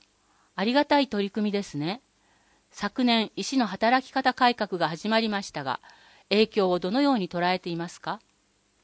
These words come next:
榎戸、当初この地域の病院機能の低下を懸念していましたが、現時点では従来の医療機能を保持できています。しかし、医師の働き方改革は、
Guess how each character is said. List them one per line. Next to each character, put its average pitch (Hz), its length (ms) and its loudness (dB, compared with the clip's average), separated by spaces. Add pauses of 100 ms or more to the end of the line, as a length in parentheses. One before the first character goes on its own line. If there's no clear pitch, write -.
(640)
榎 196 360 -6
戸、 160 180 -6 (1120)
当 233 180 0
初 190 200 -2
こ 214 140 -8
の 269 100 0
地 285 200 -2
域 269 140 -4
の 190 160 0
病 214 240 2
院 269 140 2
機 247 140 -4
能 233 160 0
の 190 120 -4
低 214 200 -4
下 180 180 2
を 170 60 0
懸 214 160 -6
念 247 200 0
し - 60 -8
て 240 120 0
い 226 100 0
ま 208 100 -2
し - 80 -12
た 165 140 -6
が、 139 160 -6 (720)
現 269 220 8
時 214 100 0
点 180 260 2
で 147 80 0
は 127 200 0 (360)
従 240 240 0
来 214 200 6
の 160 120 0
医 156 60 -2
療 196 200 -2
機 - 120 -8
能 175 240 0
を - 20 -4
保 196 140 -6
持 190 120 -6
で 175 120 -6
き - 80 -20
て - 100 -10
い 131 140 -8
ま 127 120 -16
す。 - 140 -20 (800)
し - 120 -14
か 233 160 2
し、 - 300 -8 (380)
医 202 40 -6
師 294 160 0
の 262 80 4
働 220 400 2
き - 20 -20
方 233 240 0
改 208 220 -2
革 165 280 -8
は、 143 140 -2